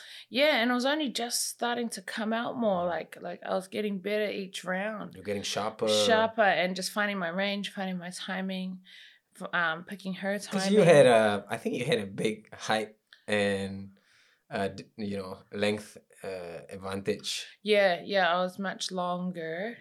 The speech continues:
Speaker 2: Mm.
Speaker 1: Um, uh, yeah, and
Speaker 2: A reach advantage, sorry.
Speaker 1: Yeah.
Speaker 2: Yeah.
Speaker 1: Yeah, I was.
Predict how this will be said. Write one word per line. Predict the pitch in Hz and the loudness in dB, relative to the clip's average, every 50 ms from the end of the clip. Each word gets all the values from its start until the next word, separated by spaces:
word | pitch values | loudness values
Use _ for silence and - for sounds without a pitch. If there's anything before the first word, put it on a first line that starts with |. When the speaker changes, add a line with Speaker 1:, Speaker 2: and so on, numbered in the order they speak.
| - - 92 92 87 _ | -18 -20 -20 -20 -20 _
Speaker 2:
Mm. | - 175 175 175 170 165 165 160 160 160 156 | -10 -8 -6 -6 -6 -8 -8 -10 -12 -14 -16
Speaker 1:
Um, | 160 165 - _ - - - - - - _ _ _ _ _ _ _ | -16 -18 -20 _ -20 -20 -20 -20 -20 -20 _ _ _ _ _ _ _
uh, | - 160 165 165 160 - - | -8 -6 -4 -4 -4 -2 0
yeah, | 202 220 220 220 - - - - | 2 4 4 4 2 0 -6 -6
and | - 190 190 | -4 -2 0
Speaker 2:
A | - | 2
reach | 110 135 147 143 - 107 | 4 4 4 4 0 -4
advantage, | 92 90 95 92 87 - 87 85 - | -4 -6 -8 -10 -8 -8 -8 -8 -8
sorry. | - 92 87 82 82 | -8 -8 -10 -10 -8
Speaker 1:
Yeah. | - 202 214 208 208 202 196 185 175 170 | -2 0 2 4 4 4 4 2 2 -2
Speaker 2:
Yeah. | 185 - - - - - - - - - _ | -6 -10 -10 -10 -16 -18 -20 -20 -20 -20 _
Speaker 1:
Yeah, | - 196 208 208 202 185 170 160 - - | -2 0 2 4 4 4 2 0 -2 -2
I | - 180 | 2 2
was. | 185 185 190 190 190 185 170 165 165 170 - - - | 4 6 6 6 6 6 4 2 0 -4 -10 -10 -12